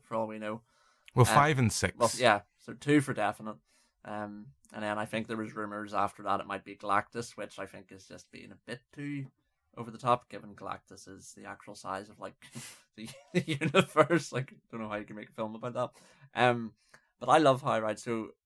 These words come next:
Speaker 1: we've talked about Thanos' whole ideology, like, right, you know, we're gonna wipe out half the population of the entire universe, and I need six stones to do it. Kang doesn't need stones. Kang doesn't need anything.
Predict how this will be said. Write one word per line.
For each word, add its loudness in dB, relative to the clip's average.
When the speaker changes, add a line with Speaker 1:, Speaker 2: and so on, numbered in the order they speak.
Speaker 1:
we've -14
talked 4
about -2
Thanos' -6
whole -8
ideology, 0
like, -8
right, -6
you -18
know, -10
we're -16
gonna -8
wipe -2
out -2
half -4
the -12
population -8
of -8
the -20
entire -10
universe, 4
and -4
I 0
need -8
six -8
stones -10
to -14
do -4
it. -6
Kang -2
doesn't -4
need -8
stones. -8
Kang 0
doesn't -2
need -8
anything. -2